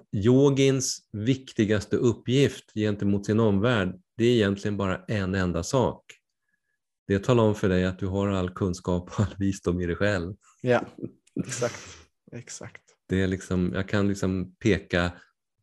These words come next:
Speaker 1: där är en bra väg. Det där, titta in i dig själv, där, via den där vinkeln.
Speaker 2: Ja.
Speaker 1: Eh,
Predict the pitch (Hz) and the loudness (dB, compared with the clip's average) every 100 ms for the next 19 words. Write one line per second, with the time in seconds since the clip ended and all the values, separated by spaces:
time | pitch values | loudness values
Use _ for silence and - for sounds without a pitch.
0 | _ 110 123 123 117 98 98 90 87 82 | _ 2 4 4 4 4 2 2 0 0
1 | 80 87 - 101 95 110 117 117 110 - | -4 -8 -4 -4 0 2 4 2 0 -4
2 | _ 117 - 120 117 - _ 202 120 113 | _ -4 -2 -2 -2 -4 _ -2 0 0
3 | 110 107 107 101 101 101 - 113 127 123 | 0 0 0 0 0 -4 -2 0 0 0
4 | 101 110 107 104 107 104 120 127 117 87 | -2 -2 0 0 -2 -2 -2 -2 0 -2
5 | - 64 60 - _ _ _ 123 113 - | -4 -8 -8 -12 _ _ _ -2 -2 -4
6 | - 98 90 87 80 78 85 | -8 -6 -4 -6 -8 -10 -12